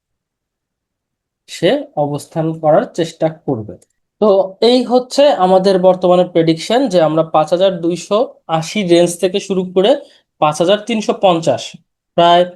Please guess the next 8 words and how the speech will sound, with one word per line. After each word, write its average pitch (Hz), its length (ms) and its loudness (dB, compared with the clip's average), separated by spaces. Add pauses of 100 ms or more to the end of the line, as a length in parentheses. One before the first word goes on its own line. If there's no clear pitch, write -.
(340)
সত্তর 226 400 -4
পয়েন্টের 226 280 2
একটা 220 180 0
গ্যাপ 175 300 2
আমি 196 200 2
রেখেছি, 185 420 -2
কারণ 185 320 2
মার্কেটের 180 680 -2